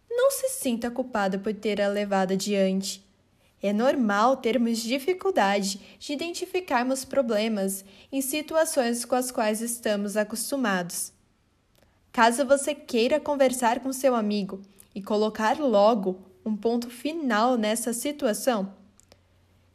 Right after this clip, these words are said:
espere um pouco. Primeiramente, faça uma autorreflexão que seja construtiva, mostrando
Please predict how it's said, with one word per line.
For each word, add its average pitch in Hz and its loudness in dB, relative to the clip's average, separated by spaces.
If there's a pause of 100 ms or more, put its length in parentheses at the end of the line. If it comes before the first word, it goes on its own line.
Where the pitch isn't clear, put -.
(120)
espere 381 4
um 359 -2
pouco. - -6 (600)
Primeiramente, 269 2 (340)
faça 453 -2
uma 440 0
autorreflexão 359 -2
que 262 -6
seja 294 -4
construtiva, 269 -6 (480)
mostrando 208 -2